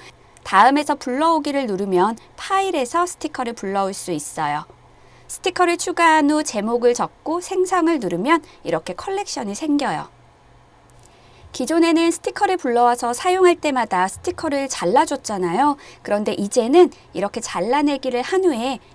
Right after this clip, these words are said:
그래픽 추가를 누르면 이 스티커만 추가를 할 수 있어요. 원하는 컬렉션에 저장을 하고 들어가 보면 이렇게 그림 하나만 추가가 되었어요. 이제는 스티커들을 정말 편리하게 저장해서 사용할 수 있겠어요.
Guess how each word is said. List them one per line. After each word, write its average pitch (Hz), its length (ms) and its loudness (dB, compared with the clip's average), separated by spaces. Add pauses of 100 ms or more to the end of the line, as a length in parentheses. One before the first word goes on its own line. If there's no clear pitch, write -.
그래픽 349 520 -2
추가를 269 400 0
누르면 208 460 0 (240)
이 220 180 -2
스티커만 339 640 0
추가를 403 420 2
할 269 80 2
수 - 180 -6
있어요. 190 640 0 (280)
원하는 226 440 0
컬렉션에 311 600 -4
저장을 208 500 -4
하고 196 280 -4
들어가 196 360 0
보면 233 320 0 (240)
이렇게 190 300 -4
그림 320 460 -2
하나만 277 480 0
추가가 311 360 -4
되었어요. 175 640 -6 (380)
이제는 208 420 0
스티커들을 339 680 -2
정말 185 380 -4
편리하게 381 640 -2
저장해서 196 760 -4
사용할 339 420 -2
수 247 180 -8
있겠어요. 156 680 -6